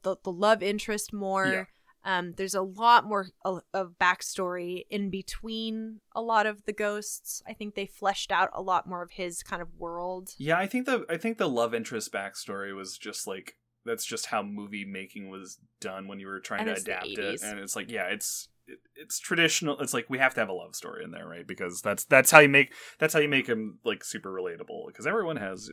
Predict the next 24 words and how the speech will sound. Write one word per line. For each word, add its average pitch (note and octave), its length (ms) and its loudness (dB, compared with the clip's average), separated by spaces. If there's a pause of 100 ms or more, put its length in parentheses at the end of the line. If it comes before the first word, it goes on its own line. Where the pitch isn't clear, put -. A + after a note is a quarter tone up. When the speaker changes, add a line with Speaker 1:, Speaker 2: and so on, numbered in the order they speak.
Speaker 2:
their, F2+ 260 -14
that - 180 -14
unrequited F2+ 600 -12
love F2 320 -14
that, F2+ 200 -12
you - 80 -20
know, - 80 -20 (180)
they - 100 -20 (720)
may A2+ 140 -4
have G2 120 -6 (120)
pr-, - 300 -6
pushed - 360 -6
away G2+ 200 -4
at G2+ 100 -8
some G#2+ 160 -8
point G2+ 220 -16
in G2+ 60 -16
their G2+ 100 -14
life G2 240 -14
for - 140 -18
some G2 180 -14
reason G2+ 280 -18
or G2+ 120 -18
another. G2+ 360 -16